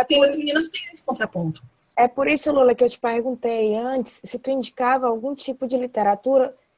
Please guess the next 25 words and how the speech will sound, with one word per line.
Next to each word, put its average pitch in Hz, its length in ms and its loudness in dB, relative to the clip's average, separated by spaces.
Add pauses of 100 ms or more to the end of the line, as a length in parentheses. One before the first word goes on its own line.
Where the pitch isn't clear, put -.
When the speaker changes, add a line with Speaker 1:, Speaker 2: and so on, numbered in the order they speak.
Speaker 1:
infantil. 294 800 0
Assim, 226 320 0
das 220 320 0
quatro 285 440 2
aqui, 240 200 -2
três 269 500 0
têm 254 260 -4
filhas 269 580 0
meninas. 262 800 -2 (460)
É, 254 340 6
eu 277 80 6
vi 285 120 2
uma 359 140 2
coleção 302 520 4
super 381 340 2
linda 330 300 -2
que - 100 -2
lançaram, 262 600 4
eu 254 80 4
acho 262 200 4
que - 80 -20
foi 294 140 0
até 262 240 2
na 285 120 -2
Argentina, 311 800 -2